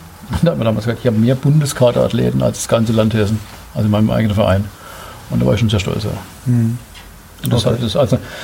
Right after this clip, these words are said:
Speaker 1: man muss auch in der Lage sein, nicht nur selber was können, sondern, ähm, ich glaub, die bessere Fähigkeit ist natürlich als Trainer, wenn man Leute Dinge beibringen kann. Wobei ich immer denke, wenn du nie den Weg gegangen bist, dann kriegst du dich auch nicht hin.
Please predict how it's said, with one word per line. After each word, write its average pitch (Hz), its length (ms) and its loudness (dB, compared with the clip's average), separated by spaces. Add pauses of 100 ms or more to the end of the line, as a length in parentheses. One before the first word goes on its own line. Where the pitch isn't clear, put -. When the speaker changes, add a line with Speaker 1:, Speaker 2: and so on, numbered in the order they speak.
(200)
Speaker 1:
man 123 120 2
muss 143 140 4
auch 147 60 2
in 131 60 2
der 127 100 2
Lage 127 280 2
sein, 156 320 2
nicht 127 180 -2
nur 117 80 0
selber 135 340 0
was 147 200 -2
können, 185 400 2 (920)
sondern, 120 480 0
ähm, 123 380 -2 (540)
ich - 80 -10
glaub, 131 120 -6
die 127 80 -4
bessere 123 300 0
Fähigkeit 127 460 2
ist 123 200 -2
natürlich 117 360 0
als 107 140 -4
Trainer, 123 300 2
wenn 113 120 4
man 117 240 0
Leute 110 320 -2 (340)
Dinge 113 160 2
beibringen 113 400 0
kann. 107 220 0 (960)
Wobei 120 140 2
ich 117 60 4
immer 127 100 4
denke, 117 320 4
wenn 113 120 4
du 113 60 4
nie 139 160 4
den 127 180 4
Weg 120 160 4
gegangen 120 340 4
bist, 131 260 0
dann 110 100 4
kriegst - 220 -2
du - 40 4
dich 107 120 2
auch 101 80 -2
nicht 95 160 -2
hin. 95 180 -2